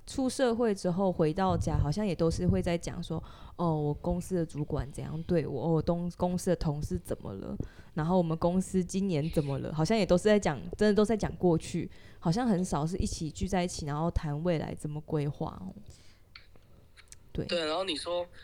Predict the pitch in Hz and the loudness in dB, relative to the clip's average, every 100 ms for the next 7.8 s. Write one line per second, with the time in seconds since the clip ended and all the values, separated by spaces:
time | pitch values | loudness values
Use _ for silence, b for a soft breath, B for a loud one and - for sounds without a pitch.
0 | - 160 156 202 208 160 143 139 135 160 | -8 -4 -2 0 0 -2 -4 -6 -6 -6
1 | 180 165 - 120 117 120 120 113 - B | -4 -4 -6 -6 -8 -6 -6 -6 -8 B
2 | B - 214 196 143 208 175 156 147 - | B -6 -4 -4 -4 -8 -6 -4 -4 -6
3 | 202 156 131 147 170 165 160 127 - - | -6 -4 -6 -6 -4 -4 -4 -2 -2 -2
4 | 123 120 131 156 156 117 113 147 143 B | -2 0 0 -2 -4 -6 -8 -6 -6 B
5 | B B - - 208 180 160 156 175 180 | B B -6 -4 -2 -2 -4 -2 -4 -4
6 | 139 143 139 123 139 - - - - 147 | -8 -6 -6 -8 -10 -10 -12 -16 -6 -4
7 | 180 156 131 123 156 120 135 135 | -2 -2 -2 -4 -4 -6 -6 -10